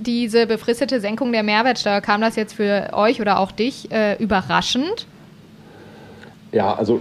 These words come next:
Speaker 2: da muss man ganz klar sagen, also wir sind ja auch ein Stück weit ganz gut vernetzt, auch was so, sag ich mal, noch in die Beraterschaft geht, was, was in die Industrie geht, auch was in die Finanzverwaltung geht.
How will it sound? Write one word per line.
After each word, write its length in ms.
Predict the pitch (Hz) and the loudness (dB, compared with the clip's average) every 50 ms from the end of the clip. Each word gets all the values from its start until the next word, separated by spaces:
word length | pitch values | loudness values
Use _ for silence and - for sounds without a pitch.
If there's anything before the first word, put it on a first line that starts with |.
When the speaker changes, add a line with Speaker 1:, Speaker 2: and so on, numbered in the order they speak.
| - - - | -2 -4 0
Speaker 2:
da 180 | 113 113 123 | 2 4 4
muss 160 | 131 143 143 | 4 4 4
man 240 | 151 139 127 120 - | 4 2 2 2 2
ganz 220 | - 120 127 131 - | 2 2 2 2 4
klar 180 | - 127 117 | 4 4 6
sagen, 400 | 107 113 113 123 127 120 120 - - | 6 6 6 6 6 4 2 2 2
also 380 | 110 110 110 110 107 - - - | 2 4 4 4 2 2 0 -2
wir 380 | 92 92 92 95 95 104 113 98 | -4 -4 -4 -4 -2 0 0 2
sind 160 | 113 123 120 | 2 2 4
ja 80 | 123 | 4
auch 100 | 107 110 | 4 2
ein 80 | 110 113 | 2 0
Stück 240 | - - 135 - - | -2 -2 -2 0 2
weit 300 | 123 113 110 110 - - | 2 2 2 2 0 -2
ganz 220 | 110 110 107 - | 0 0 0 -2
gut 120 | - 120 - | -6 -10 -4
vernetzt, 540 | - 117 110 104 110 123 - - - - | 0 0 2 4 2 2 0 -4 -8 -2
auch 220 | - 107 107 - - | 0 0 2 2 2
was 160 | 107 110 - | 0 0 0
so, 100 | 110 104 | -2 0
sag 140 | 98 101 104 | 0 0 0
ich 60 | 104 | 0
mal, 120 | 107 101 | 0 0
noch 140 | 104 98 101 | 0 0 0
in 180 | - 104 101 95 | 0 -2 0 0
die 140 | 107 104 98 | 0 0 0
Beraterschaft 760 | 87 110 95 95 110 117 143 117 - - 113 110 - - - | 0 2 2 2 2 4 2 2 2 2 0 0 -2 -4 -2
geht, 240 | 107 107 110 107 90 | 0 0 0 0 0
was, 220 | 95 95 - - | -2 -4 -2 -2
was 140 | 95 95 110 | -4 -2 -2
in 100 | 98 101 | -2 -2
die 80 | 98 | 0
Industrie 520 | 92 104 104 92 90 - - - 120 123 117 | 0 0 -2 -2 -4 -6 -6 -4 -4 -2 0
geht, 220 | 107 117 113 113 | 2 2 2 2
auch 140 | 98 101 - | 2 0 0
was 140 | 107 98 - | 0 0 0
in 80 | 104 | 0
die 60 | 101 101 | -2 -2
Finanzverwaltung 680 | - 104 95 98 - - 120 110 113 107 107 113 107 | -2 -2 -2 -2 0 2 2 4 4 2 2 2 2
geht. 220 | 101 110 110 110 | 2 2 2 0